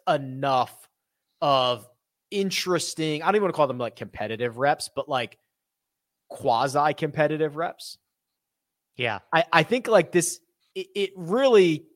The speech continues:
Speaker 1: shaped up to be, like, a good schedule for him, I think.
Speaker 2: Yeah. So we've done this game every major with Tiger,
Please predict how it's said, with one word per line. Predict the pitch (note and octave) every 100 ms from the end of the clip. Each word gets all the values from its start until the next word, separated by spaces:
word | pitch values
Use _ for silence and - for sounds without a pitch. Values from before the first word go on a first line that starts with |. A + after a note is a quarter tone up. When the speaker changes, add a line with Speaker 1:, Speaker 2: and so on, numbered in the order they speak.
| _
Speaker 1:
shaped | - - G3 E3+ -
up | D#3+ D3
to | C3+
be, | A#2+ C3+
like, | B2 A#2+
a |
good | A2 B2+ A#2
schedule | - - G#2+ - F#2+
for | - D#2 D#2
him, |
I | D2+
think. | - - _ _ _ _ _ _ _ _
Speaker 2:
Yeah. | C3+ B2+ A#2 G#2+ - -
So | - D#3+ D3+ - - - _ _ -
we've | B2+ D3 C3
done | C#3+ C#3+ C#3
this | C3+ -
game | - B2+ A#2+ A#2
every | A2+ A#2
major | A2 G#2+ G#2 G2+ G2+
with | G2+ -
Tiger, | A#2 G2+ G2 G2+ G2